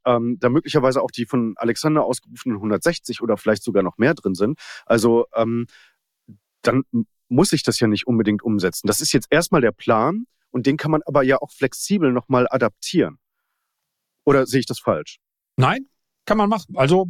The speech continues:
Speaker 2: nein, ist okay. Ähm, wenn man sich das theoretisch, und das hätte ja jetzt auch passieren können, erlauben kann, dass man dann gegebenenfalls, also ich habe ja vorher mal hunderttausend gesagt und bei fünfundsiebzigtausend musste ich fairerweise anerkennen,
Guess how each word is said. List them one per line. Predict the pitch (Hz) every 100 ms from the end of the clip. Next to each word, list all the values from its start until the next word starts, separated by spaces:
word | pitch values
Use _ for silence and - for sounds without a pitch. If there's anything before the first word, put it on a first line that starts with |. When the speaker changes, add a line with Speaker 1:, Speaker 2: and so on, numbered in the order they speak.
| 151
Speaker 2:
nein, | 131 165 226
ist | 185
okay. | 185 - 151 240 _ _ _ _ _ _ -
Ähm, | 147 151 151 151 143
wenn | 151
man | 202 214
sich | 170 185 -
das | 180 -
theoretisch, | - 147 127 147 202 -
und | 139
das | 123
hätte | 139 139
ja | 127
jetzt | 120 113
auch | - -
passieren | 131 - 113 104
können, | 123 127 170 _ _ _ _ _ _
erlauben | - 113 110 117 165 180
kann, | 185 226 269 _ _ _ _ _ -
dass | 110 104 -
man | 147 170 190
dann | 113 104 123
gegebenenfalls, | 135 147 113 107 127 - 135 175
also | 170
ich | 113
habe | 143 131
ja |
vorher | 113 170 147
mal | 143 131
hunderttausend | 147 135 - 175 165 143
gesagt | 120 120 156 180 _ _ _ -
und | 147
bei | 143
fünfundsiebzigtausend | - 151 135 139 - 113 120 113 127 208 - _ _ _
musste | 139 120 135
ich | -
fairerweise | 139 135 143 143 147
anerkennen, | 143 151 147 151 170 175